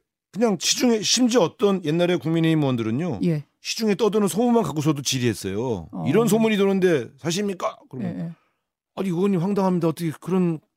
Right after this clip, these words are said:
Speaker 1: 카더라를 가지고 질문하십니까?"
Speaker 2: 그럼 아니면 아니다 하고 넘어가면 되는 거다?
Speaker 1: 그래서 넘어갔죠. 근데
Speaker 2: 음.
Speaker 1: 이번에는 어쨌든 녹취가 있으면 상당히 신빙성이 있다고 판단해서 질의할 수 있죠. 근데 이분이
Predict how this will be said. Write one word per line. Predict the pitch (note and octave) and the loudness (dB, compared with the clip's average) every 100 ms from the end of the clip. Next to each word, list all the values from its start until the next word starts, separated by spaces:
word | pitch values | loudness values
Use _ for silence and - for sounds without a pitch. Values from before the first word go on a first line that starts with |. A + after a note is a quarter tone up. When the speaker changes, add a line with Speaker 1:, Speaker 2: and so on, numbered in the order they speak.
| _ | _
Speaker 1:
카더라를 | - F#3 G3+ F#3 | -10 -2 2 2
가지고 | D3+ C#3+ C#3+ | 0 -2 -4
질문하십니까?" | C3 D3 A#2+ C3+ C3 - | -2 -2 0 -2 -4 -6
Speaker 2:
그럼 | C#4+ E3 | -4 0
아니면 | G#3 A#3 | 4 4
아니다 | E3 F#3 | 2 2
하고 | G#3+ | 0
넘어가면 | F3+ E3+ F3+ E3+ | 2 2 2 0
되는 | D3 C#3+ | -2 -2
거다? | C#3 D#3 | -2 -4
Speaker 1:
그래서 | E3 | -2
넘어갔죠. | C3+ B2+ G#2 - | -2 -2 -4 -6
근데 | D3 G#3 D3+ - - | -6 0 0 -2 -20
Speaker 2:
음. | - - | -20 -20
Speaker 1:
이번에는 | B2 C#3 G#3+ A3+ F#3+ A2 - _ _ | -12 -4 -2 0 -2 -4 -10 _ _
어쨌든 | - A#2+ F3+ A3 C#3 - _ _ | -12 -8 -4 -2 -2 -6 _ _
녹취가 | - C3 - G#3+ G#3 | -8 -8 -4 -2 2
있으면 | E3+ - A#2 D3 F#3 G#2+ D#2+ _ _ _ | 0 0 -2 2 2 0 -8 _ _ _
상당히 | - F3+ G3+ D#3+ | -12 -6 -2 -2
신빙성이 | G#3+ A3 F3+ D3+ | 0 0 0 -2
있다고 | A#2 C#3+ D3+ | -2 -2 -2
판단해서 | D#3 E3 E3 E3+ E3 | -2 0 0 0 -2
질의할 | - C#3 C3 | -4 0 0
수 | - A#2+ | -2 -10
있죠. | - - - | -12 -18 -12
근데 | C#3 F3 | -2 2
이분이 | D3 D3 E3 F#3+ A#2 | 2 0 0 2 0